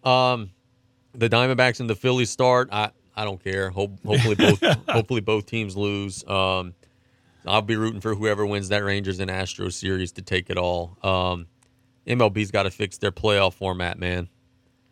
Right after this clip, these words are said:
Speaker 1: There are no teams with more than ninety wins left. You win your division, you get that bye, and then you get knocked out, and the Houston's the only team that survived it. Um, they've gotta fix that. That, that there's no way that that's a coincidence that two years in a row that happens. They've gotta get that fixed.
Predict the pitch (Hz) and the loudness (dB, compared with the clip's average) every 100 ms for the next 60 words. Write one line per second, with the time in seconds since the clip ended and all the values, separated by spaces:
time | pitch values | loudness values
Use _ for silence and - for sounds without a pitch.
0 | _ 107 110 104 98 104 123 - 127 120 | _ 2 4 2 2 2 2 0 -4 -4
1 | 101 92 107 104 104 98 101 98 95 92 | -6 0 2 2 0 -2 -2 -2 -2 -4
2 | 95 90 90 - _ _ _ _ - 104 | -4 -4 -6 -12 _ _ _ _ -6 -2
3 | 104 123 120 107 110 120 113 107 113 104 | 0 0 -2 0 0 0 -2 -2 0 0
4 | 107 98 110 117 107 104 104 104 101 104 | 0 2 4 4 2 -2 -6 -6 -6 -4
5 | 104 104 98 107 113 101 - 101 120 - | -2 -4 -2 -2 -2 -8 -10 -2 -2 0
6 | 113 98 113 113 107 117 113 107 113 107 | -4 0 0 0 -2 -2 -4 -4 -2 2
7 | 135 107 - - _ _ _ _ - 98 | 2 0 -4 -8 _ _ _ _ 2 4
8 | 98 98 92 87 - _ _ _ _ 110 | 4 2 0 -6 -18 _ _ _ _ 0
9 | 104 107 101 110 101 - 95 92 - _ | 2 0 0 -4 -4 -2 -2 -2 -6 _
10 | 104 104 104 107 101 98 104 120 120 120 | -4 -4 -2 0 0 -2 0 2 2 2
11 | 117 107 107 104 104 - 107 101 95 101 | 2 0 0 -2 -4 -2 0 -2 -4 -6
12 | 90 92 - - 110 98 95 95 95 92 | -4 -6 -6 -4 0 0 -2 -2 0 2
13 | 95 92 92 90 92 90 92 98 101 95 | 2 0 -4 -6 -6 -4 -2 0 0 0
14 | 92 92 90 90 - - | -2 -4 -4 -6 -8 -14